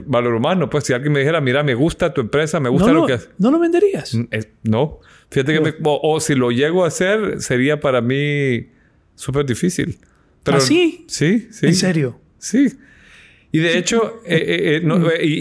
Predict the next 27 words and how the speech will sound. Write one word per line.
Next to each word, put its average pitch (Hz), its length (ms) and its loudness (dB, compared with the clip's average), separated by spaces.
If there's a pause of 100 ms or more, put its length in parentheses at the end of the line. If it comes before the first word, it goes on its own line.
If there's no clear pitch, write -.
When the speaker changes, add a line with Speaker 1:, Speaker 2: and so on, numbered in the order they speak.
Speaker 1:
y 160 80 0
eso, 190 300 0
eh, 160 140 -2
su-, 190 220 0
ha 151 100 0
suscitado 160 640 0
debate 165 440 0
con 120 140 -2
amigos 139 260 0
emprendedores, 151 420 0
porque 139 140 -2
me 123 40 -2
dicen, 117 160 -6
"¿Por 131 160 -4
qué? 269 220 -2 (260)
Si 139 240 -2
alguien 147 220 -2
te 175 80 0
quiere 190 180 0
comprar, 202 380 0
porque - 200 0
lo 113 80 0
haces 107 200 -2
bien", 214 380 0 (540)
¿verdad? 135 420 2
Entonces, 196 280 2
Speaker 2:
Ya. 175 320 2